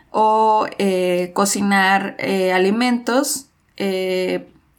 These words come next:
pues sí, o sea, que, que nos dejen algo positivo para nuestro cuerpo. Pero bueno, pasando más adelante en este tema de la alimentación durante la cuarentena,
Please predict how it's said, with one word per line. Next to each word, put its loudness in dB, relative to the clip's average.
pues 2
sí, 4
o 4
sea, -2
que, -2
que -4
nos -2
dejen -4
algo 0
positivo 0
para 0
nuestro -6
cuerpo. -6
Pero 0
bueno, -2
pasando 0
más -2
adelante -2
en -2
este -4
tema 0
de 2
la 2
alimentación -2
durante 0
la 0
cuarentena, -2